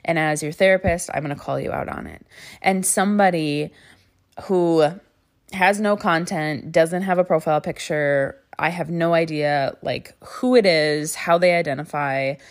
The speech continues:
their age, where they're from, nothing, right? There's nothing on their profile to share any of, and it doesn't matter, right? But I creeped just because I was curious.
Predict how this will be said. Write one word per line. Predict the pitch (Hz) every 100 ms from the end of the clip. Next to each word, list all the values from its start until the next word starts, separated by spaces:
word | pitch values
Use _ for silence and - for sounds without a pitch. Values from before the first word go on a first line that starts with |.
| - - -
their | 165 147 -
age, | 185 180 180 170 165 - -
where | 147 165
they're | 170
from, | 170 165 147 143 143 -
nothing, | 175 151 - 131 80 -
right? | 151 147
There's | 160 165
nothing | 160 170 170
on | 165
their | 156
profile | - - 147 143 139
to | - 135 127 123 180 _ _ -
share | - 190 160 -
any | 139
of, | 117 -
and | 190
it | 240
doesn't | 302 226
matter, | 117 - - -
right? | 165 -
But | 175
I | 175
creeped | - 135 131 -
just | - 165 - -
because | 151 147
I |
was | 143
curious. | - -